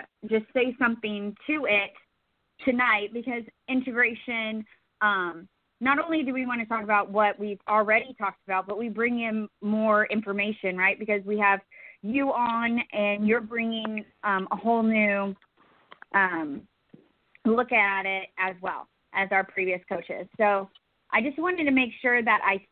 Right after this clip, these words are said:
said that because it came into my mind, and I really felt like it was important to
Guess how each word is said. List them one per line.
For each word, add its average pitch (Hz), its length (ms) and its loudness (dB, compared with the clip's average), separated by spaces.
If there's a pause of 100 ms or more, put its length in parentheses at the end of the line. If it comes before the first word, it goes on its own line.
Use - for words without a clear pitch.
said 214 300 2
that 220 300 4
because 226 400 -4
it 208 240 -4
came 233 220 -8
into 226 260 -6
my 214 120 0
mind, 208 480 -2
and 202 100 -6
I 196 40 2
really 202 320 -2
felt 208 220 0
like 202 200 -2
it 196 100 0
was 190 180 -4
important 190 600 -6
to 196 60 0